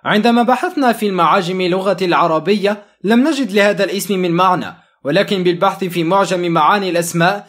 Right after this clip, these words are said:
وجدنا أن الاسم يعني أرض القمر، وهو اسم ذو أصل عربي وليس أعجمي كما يعتقد البعض، ولذلك فإن الاسم يعتبر من أحدث أسماء البنات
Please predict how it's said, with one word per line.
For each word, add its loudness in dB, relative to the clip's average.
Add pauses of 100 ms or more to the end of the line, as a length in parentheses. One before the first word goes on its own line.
(180)
وجدنا 2
أن -2
الاسم -4
يعني 0
أرض 0
القمر، -2 (560)
وهو 2
اسم -2
ذو 0
أصل -2
عربي 2
وليس -2
أعجمي 0
كما 0
يعتقد 0
البعض، -4 (300)
ولذلك -2 (200)
فإن 2
الاسم 0
يعتبر 0
من -4
أحدث -2
أسماء 0
البنات 0